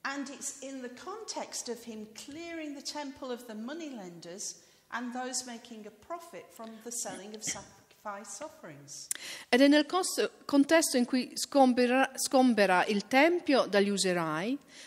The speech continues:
Speaker 2: e da coloro che traggono profitto dalla vendita delle offerte sacrificali.
Speaker 1: He says they have turned the temple into a den of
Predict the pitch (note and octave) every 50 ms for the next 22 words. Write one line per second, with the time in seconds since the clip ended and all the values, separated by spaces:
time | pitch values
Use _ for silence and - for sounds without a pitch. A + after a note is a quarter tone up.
0 | - - - A3+ A3 A#3 A3 - - D4+ C#4 B3+ C4+ D4 C#4 - A#3+ - - A#3
1 | A#3+ B3 B3 A#3+ B3+ A#3 G#3+ - - A3+ G3+ - - - - F#4 F4 - - -
2 | - F#3 E3+ E3 F3 F#3 F#3+ G3+ G#3 G#3+ F#3+ F#3 F#3+ F#3+ G3+ A3+ G#3+ G#3+ F#3+ F#3+
3 | F3+ F3+ G3 G#3 - - E3+ D#3+ D#3+ - F#3 F3 - E3+ E3+ - - E3+ - E3
4 | E3+ - G#3+ G3+ F3+ F3 F3 F3 - _ _ _ _ _ - _ _ _ _ _
5 | _ - D4+ - - - E4+ F#4+ G4+ G#4 G4+ - - F4 E4 - D4 - - -
6 | - D4+ C#4+ C4+ B3+ A#3+ A#3+ B3 - - - F4+ F#4 F#4+ - - - F3 D#3 E3
7 | - - G#3+ G#3 G3+ - - B3+ A#3+ A#3+ - G3 F#3 F#3+ F#3+ F#3+ F#3+